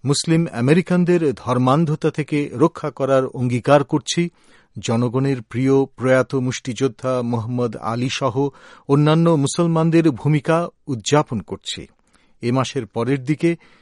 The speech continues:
মিশেল এবং আমি হোয়াইট হাউসে ঈদের অনুষ্ঠানের আয়োজন করছি।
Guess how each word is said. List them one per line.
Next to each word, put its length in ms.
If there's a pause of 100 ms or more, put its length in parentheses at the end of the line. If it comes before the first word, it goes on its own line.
(160)
মিশেল 480
এবং 240
আমি 320 (420)
হোয়াইট 280
হাউসে 460
ঈদের 300 (140)
অনুষ্ঠানের 540 (320)
আয়োজন 400
করছি। 400